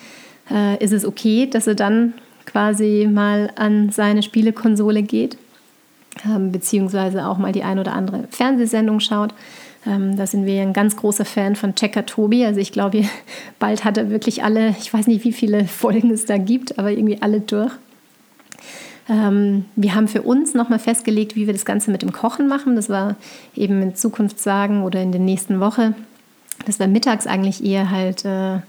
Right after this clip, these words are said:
ein bisschen Jausen, also Brotzeit machen, ähm, und eher abends gemeinsam warm essen.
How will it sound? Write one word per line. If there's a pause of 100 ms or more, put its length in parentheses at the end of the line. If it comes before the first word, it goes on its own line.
(460)
ein
bisschen
Jausen,
also
Brotzeit
machen, (420)
ähm,
und
eher
abends
gemeinsam
warm
essen.